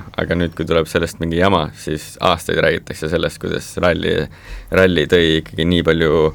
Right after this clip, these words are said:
halba meie riiki, mitte see, et, oh, Horvaatia ralli, et ikkagi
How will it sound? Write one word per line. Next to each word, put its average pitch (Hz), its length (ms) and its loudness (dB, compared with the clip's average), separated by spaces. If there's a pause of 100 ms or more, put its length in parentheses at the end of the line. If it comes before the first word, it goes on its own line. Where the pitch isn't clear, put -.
(140)
halba 78 480 0 (280)
meie 78 200 2
riiki, 78 360 -2
mitte 78 300 -4
see, 80 180 0
et, - 160 -8
oh, 82 120 -2 (200)
Horvaatia 85 460 0
ralli, 82 240 0
et - 240 -10
ikkagi 80 300 -6